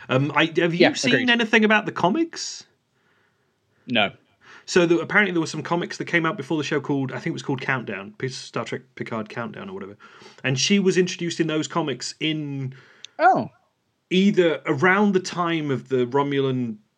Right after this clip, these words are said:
Speaker 1: uh, pop. <laughs>
Speaker 2: Sure.
Speaker 1: And, uh, <laughs> pop. That's, that's not a, that's not respectful for a, a death of millions.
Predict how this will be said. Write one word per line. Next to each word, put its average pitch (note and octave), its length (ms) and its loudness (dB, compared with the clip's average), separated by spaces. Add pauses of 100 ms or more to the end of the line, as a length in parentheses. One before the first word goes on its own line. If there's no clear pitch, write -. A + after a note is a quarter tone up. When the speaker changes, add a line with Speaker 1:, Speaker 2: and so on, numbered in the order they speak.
(720)
Speaker 1:
uh, B2 380 0 (880)
pop. - 300 -6 (480)
<laughs> C3 40 -6 (720)
Speaker 2:
Sure. A2 260 2 (340)
Speaker 1:
And, C3+ 340 2
uh, C3 1120 2 (360)
<laughs> - 400 -12
pop. - 340 -10 (480)
That's, - 340 -10 (380)
that's G#2+ 220 -10
not B2 200 4
a, A2 120 0
that's A#2+ 380 -4
not A#2+ 160 2
respectful A2 540 -4
for G#2 220 -4
a, G2+ 140 -6
a A2+ 180 -4
death A#2 320 -4
of G#2+ 120 -4
millions. A2+ 380 0